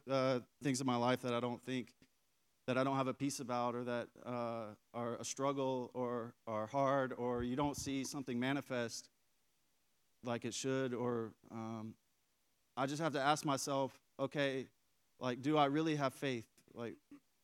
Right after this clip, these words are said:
do I really believe God is who he says he is? And do I really believe he's a rewarder of those who seek him? Or am I looking at my circumstances?" Um,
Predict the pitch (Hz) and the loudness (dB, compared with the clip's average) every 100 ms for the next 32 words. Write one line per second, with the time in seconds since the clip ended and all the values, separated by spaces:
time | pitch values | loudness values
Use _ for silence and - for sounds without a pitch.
0 | _ _ - 131 151 151 185 165 160 160 | _ _ -2 4 6 6 6 6 6 4
1 | 131 147 143 151 - 147 127 160 135 135 | 6 4 4 0 0 -2 0 -2 -2 -2
2 | 131 127 - - 131 143 139 160 143 139 | -2 -2 -6 -4 2 2 2 2 0 0
3 | 151 135 131 135 131 139 139 127 135 - | 0 -2 -4 -2 0 0 0 0 -2 -4
4 | 110 147 143 120 113 107 _ _ _ 127 | -6 -6 -4 -6 -6 -10 _ _ _ -2
5 | 127 135 131 127 131 120 120 117 - 123 | 2 2 2 0 -2 -4 -4 -4 -6 -8
6 | 120 117 110 107 101 98 - - _ _ | -8 -8 -8 -8 -12 -14 -16 -20 _ _
7 | _ _ - 110 107 101 101 | _ _ -8 -8 -6 -8 -10